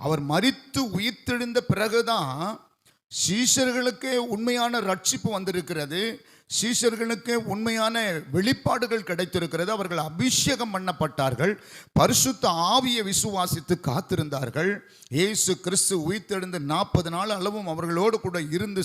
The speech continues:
சம்பாசித்து, பிறகு அவர் பரத்துக்கு போய் பிதாவின் வலது பரிசத்தில் வீற்றிருக்கிறார். அவர் போகும்போது சொன்னார்,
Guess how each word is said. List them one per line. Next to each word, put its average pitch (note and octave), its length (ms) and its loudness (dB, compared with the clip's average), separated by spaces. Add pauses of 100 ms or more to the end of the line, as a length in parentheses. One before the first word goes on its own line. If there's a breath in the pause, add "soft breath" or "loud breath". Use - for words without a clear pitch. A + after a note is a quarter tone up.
சம்பாசித்து, F3+ 600 0 (320 loud breath)
பிறகு B3 440 6 (160)
அவர் E3 260 2 (340 loud breath)
பரத்துக்கு G3+ 580 2
போய் F#3+ 220 2
பிதாவின் F#3+ 440 0
வலது F3+ 280 -4
பரிசத்தில் D3 560 -4
வீற்றிருக்கிறார். B2 800 -2 (220 loud breath)
அவர் A#2 240 -6
போகும்போது E3 600 2
சொன்னார், A#2 560 -2